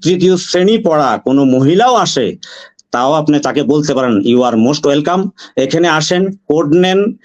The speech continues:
ট্রেনিং নেন, বীমা সেল করেন,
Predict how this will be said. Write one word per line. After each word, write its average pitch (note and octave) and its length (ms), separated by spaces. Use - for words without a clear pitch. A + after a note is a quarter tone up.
ট্রেনিং F#3 360
নেন, G3+ 240
বীমা E3 280
সেল F3+ 260
করেন, A3+ 340